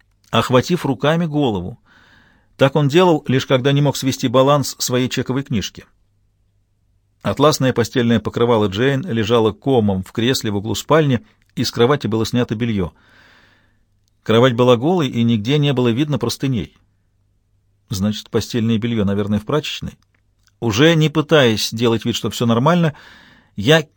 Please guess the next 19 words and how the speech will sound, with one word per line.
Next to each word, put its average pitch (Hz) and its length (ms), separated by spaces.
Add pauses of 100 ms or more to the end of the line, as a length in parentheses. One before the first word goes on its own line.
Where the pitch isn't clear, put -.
кинулась 123 420
в - 100
прачечную, - 560
где 101 180
увидела 131 360
белье, 123 440
грудой 135 420
сваленное 131 480
на 123 80
полу. 117 340 (1600)
Я 135 200
открыла 135 440
стиральную 117 460
машину 123 400
и - 200
увидела 123 420
одежду, 123 380
которую 107 360
носила, 151 440